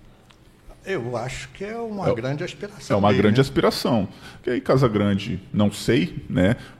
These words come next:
Speaker 2: o qual, qual será a no-, a próxima aspiração, né, do, do governador.
Speaker 1: Senado, talvez.
Speaker 2: Talvez volte pro, pro Senado, né?
Speaker 1: É, ele
Speaker 2: Já
Speaker 1: vai
Speaker 2: foi
Speaker 1: tentar,
Speaker 2: senador.
Speaker 1: né? Não sei.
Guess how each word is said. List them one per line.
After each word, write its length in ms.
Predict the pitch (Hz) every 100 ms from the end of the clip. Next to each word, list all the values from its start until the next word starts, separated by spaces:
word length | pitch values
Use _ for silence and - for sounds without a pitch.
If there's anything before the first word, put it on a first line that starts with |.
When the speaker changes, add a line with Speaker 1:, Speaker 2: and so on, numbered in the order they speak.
| -
Speaker 2:
o 80 | -
qual, 300 | - 98 95
qual 380 | - 104 95 101
será 360 | - 98 95 92
a 80 |
no-, 160 | 95 92
a 60 | 87
próxima 440 | - 98 104 -
aspiração, 580 | 95 - 95 87 - 139
né, 140 | 120 90
do, 280 | 80 -
do 360 | - - 80 87
governador. 720 | 90 85 85 82 80 107 143
Speaker 1:
Senado, 300 | 139 151 - - - -
talvez. 420 | - 139 139 -
Speaker 2:
Talvez 400 | 147 98 110 98
volte 420 | 92 110 123 117
pro, 180 | - 101
pro 220 | 87 -
Senado, 500 | - 98 123 139 107
né? 200 | 107 131
Speaker 1:
É, 20 | 143
ele 80 | 120
Speaker 2:
Já 60 |
Speaker 1:
vai 80 | -
Speaker 2:
foi 120 | 101
Speaker 1:
tentar, 240 | 113 98 104
Speaker 2:
senador. 460 | 131 160 156 127
Speaker 1:
né? 40 | 98
Não 100 | -
sei. 280 | - 123